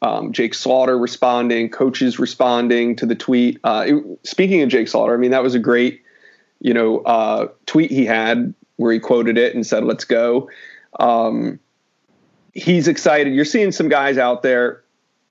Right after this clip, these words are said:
but mainly you just gotta get these wins. These wins don't come very often for Florida State right now. We don't know when things are gonna open up.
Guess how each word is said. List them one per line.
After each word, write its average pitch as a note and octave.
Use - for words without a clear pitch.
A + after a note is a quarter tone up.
but D3+
mainly E3
you C#3
just E3+
gotta C#3+
get B2
these G#2+
wins. G#2+
These A#2+
wins C#3+
don't C#3
come D3
very C3
often B2
for B2+
Florida B2
State A#2+
right A#2+
now. A#2
We A2+
don't C3+
know C#3
when B2+
things B2+
are -
gonna A#2+
open A#2
up. A2+